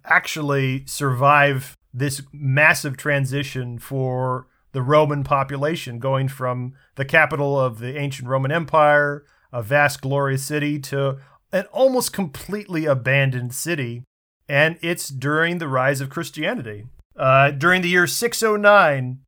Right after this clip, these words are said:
the Pantheon was consecrated as a Roman Catholic church.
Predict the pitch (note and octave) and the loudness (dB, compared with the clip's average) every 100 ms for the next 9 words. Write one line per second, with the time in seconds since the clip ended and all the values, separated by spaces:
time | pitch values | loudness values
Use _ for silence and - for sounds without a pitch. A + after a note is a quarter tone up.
0 | _ - C3+ E3 G3 - D#3 C#3 C3+ C#3+ | _ -6 -2 4 4 4 2 4 2 0
1 | C#3 C3+ - - F3+ - D3 - D3+ C#3+ | -2 -4 -4 0 0 0 -4 0 2 2
2 | C3+ C3+ C#3 C3 C3 D3+ D3 D3 D3 D#3+ | -2 -4 2 4 4 4 6 8 6 2
3 | C#3+ C#3+ D3+ C#3+ C#3 C3+ C#3 - E3+ - | 0 0 0 -2 -2 -2 -8 -8 -10 -10
4 | - | -16